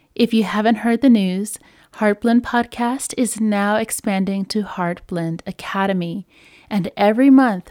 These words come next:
we're going to have master classes for every podcast series. So I'm really excited to embark on this journey with you. Starting on January first, we are gonna begin to learn more about our mental diet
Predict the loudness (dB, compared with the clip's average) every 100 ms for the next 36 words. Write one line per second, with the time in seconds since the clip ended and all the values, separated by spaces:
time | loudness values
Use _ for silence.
0 | -4 0 4 4 4 0 0 0 0 -2
1 | -8 -12 -6 -6 -4 -4 -6 -6 -6 -6
2 | -2 -4 -2 -4 -6 -8 -8 -8 -10 -8
3 | -8 -6 -6 -8 -8 -10 -12 -16 -20 -20
4 | -20 _ -4 0 0 0 -2 0 4 6
5 | 6 4 0 -6 -8 -6 -4 -6 -8 -6
6 | -4 0 -2 -2 -4 -4 -4 -6 -4 -4
7 | -6 -10 -8 -8 -6 -10 -12 _ _ _
8 | _ -10 2 4 4 2 2 2 2 2
9 | 0 -2 -4 -2 0 -2 -8 -12 -12 -4
10 | 2 2 4 2 0 0 -2 -4 -4 -4
11 | -4 -2 0 2 0 -2 -4 -4 -2 -2
12 | -2 -2 -4 -6 -6 -4 -4 -6 -10